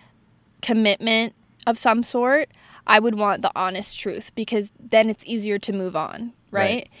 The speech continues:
Speaker 1: It's
Speaker 2: Yeah.
Speaker 1: easier to, like, understand where they're coming from, figure out how their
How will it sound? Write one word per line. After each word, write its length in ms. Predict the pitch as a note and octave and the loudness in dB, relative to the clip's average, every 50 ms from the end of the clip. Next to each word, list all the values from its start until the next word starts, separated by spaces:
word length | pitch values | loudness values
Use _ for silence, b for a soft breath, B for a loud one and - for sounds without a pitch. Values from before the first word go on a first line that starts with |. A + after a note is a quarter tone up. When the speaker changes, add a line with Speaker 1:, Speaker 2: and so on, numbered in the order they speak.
| B B | B B
Speaker 1:
It's 200 | - A3+ - - | -4 -4 -4 -2
Speaker 2:
Yeah. 100 | - B3+ C4 | -2 0 0
Speaker 1:
easier 260 | A#3+ A#3+ C4 C#4 C#4 | 0 2 0 0 0
to, 160 | B3+ - C#4 B3 | 2 0 2 4
like, 220 | A3+ G#3 G3+ - - - | 4 4 2 0 0 0
understand 680 | G#3+ A3 A3+ A3+ A3 G#3+ - - A3 G3+ G3+ G#3 A3 | 0 2 2 2 0 -2 -4 -2 2 2 2 2 0
where 100 | A3 G#3+ | -2 -2
they're 120 | G#3 G3 G3 | -2 -4 -4
coming 300 | - - F#3+ G3 G3 G#3+ | -4 -6 -6 -6 -6 -4
from, 300 | - A#3+ A#3 A#3+ B3+ A#3+ | 0 0 0 2 0 -2
figure 360 | - - - G#3+ G3+ G#3+ G#3+ | -4 -6 -6 -4 -2 2 2
out 200 | G#3+ G#3+ G3+ - | 2 2 2 2
how 140 | G#3 G3+ G3+ | 0 0 0
their 180 | G#3 G3+ G3+ | 0 -2 -4